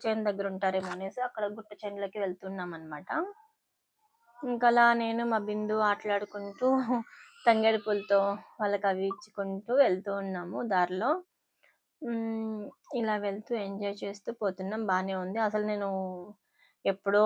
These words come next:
మా పెళ్ళైన కొత్తలో పోయినా నీ చేను దగ్గరికి, మళ్ళీ ఇప్పుడు పోతున్నాను.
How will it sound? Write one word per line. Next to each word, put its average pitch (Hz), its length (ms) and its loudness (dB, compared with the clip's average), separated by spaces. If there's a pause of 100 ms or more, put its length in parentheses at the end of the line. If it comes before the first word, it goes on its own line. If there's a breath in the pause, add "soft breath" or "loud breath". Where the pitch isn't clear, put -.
(160)
మా 214 200 4
పెళ్ళైన 196 440 0
కొత్తలో 196 380 2
పోయినా 202 320 0
నీ 190 140 -2
చేను 185 300 -4
దగ్గరికి, 196 360 -4
మళ్ళీ 190 300 0
ఇప్పుడు 190 240 -4
పోతున్నాను. 185 640 -4